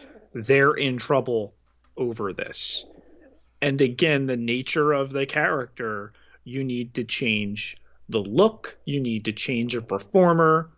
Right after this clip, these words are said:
You can do all of that, even more so than you normally can, to go to Don Cheadle or to, you know, uh,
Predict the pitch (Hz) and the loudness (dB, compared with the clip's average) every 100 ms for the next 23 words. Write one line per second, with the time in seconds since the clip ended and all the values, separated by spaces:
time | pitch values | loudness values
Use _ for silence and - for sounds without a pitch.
0 | _ - 160 165 156 139 - 143 139 135 | _ -6 -4 -2 -2 -2 -2 0 0 -4
1 | _ _ _ _ _ _ - 190 190 180 | _ _ _ _ _ _ 4 8 8 8
2 | 127 107 92 82 - - - _ _ _ | 4 2 -2 -2 -6 -10 -12 _ _ _
3 | _ _ _ 233 220 208 202 185 180 190 | _ _ _ 0 2 4 2 2 0 -2
4 | 170 - 135 120 117 135 _ 143 160 160 | -2 -2 0 0 -2 -4 _ -2 0 0
5 | 170 165 165 170 165 135 113 107 - 107 | 0 0 2 2 2 2 0 -4 -8 -8
6 | 107 104 110 - - _ - 123 110 - | -6 -6 -8 -10 -20 _ -6 -4 -2 0
7 | 120 113 110 - _ _ - 123 113 131 | 2 2 0 -4 _ _ 0 0 2 -2
8 | 120 113 110 123 107 107 107 98 - _ | 0 0 -2 -2 0 0 0 -2 -6 _
9 | _ 107 110 104 104 101 - 117 110 104 | _ -2 0 2 0 -2 0 2 4 2
10 | 101 101 _ - 120 107 101 95 92 90 | 0 -4 _ 0 2 4 2 2 0 -4
11 | - 104 107 95 92 87 80 | -4 -2 0 0 -4 -6 -8